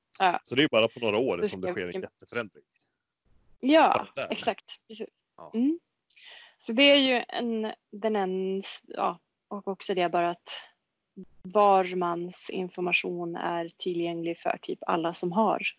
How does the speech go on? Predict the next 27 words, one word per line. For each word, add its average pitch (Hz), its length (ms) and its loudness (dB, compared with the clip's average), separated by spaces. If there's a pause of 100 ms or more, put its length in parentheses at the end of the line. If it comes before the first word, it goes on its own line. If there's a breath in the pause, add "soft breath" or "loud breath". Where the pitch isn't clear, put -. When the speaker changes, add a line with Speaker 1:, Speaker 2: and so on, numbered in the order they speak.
(100)
Speaker 1:
en - 360 -4
digital - 560 -2 (220)
device - 560 0
av 180 140 -2
något 175 240 -4
slag. - 320 -2 (680 loud breath)
Speaker 2:
Mm. - 120 -16
Speaker 1:
Det 240 80 8
är 269 40 12
ju 277 100 12
också 269 240 6
en 240 380 6
så - 140 -2
otroligt 220 440 4
stor - 260 -2
omställning 175 540 -6
från 170 520 -6
hur 190 60 -2
det 175 80 -4
var 175 200 -4
för - 300 -6
hundra 175 380 0
år 240 80 2
sedan. - 240 -2 (1400 loud breath)
Speaker 2:
Verkligen. 98 340 0
Speaker 1:
Mm. 95 100 -6 (460)
Speaker 2:
Men, 139 140 2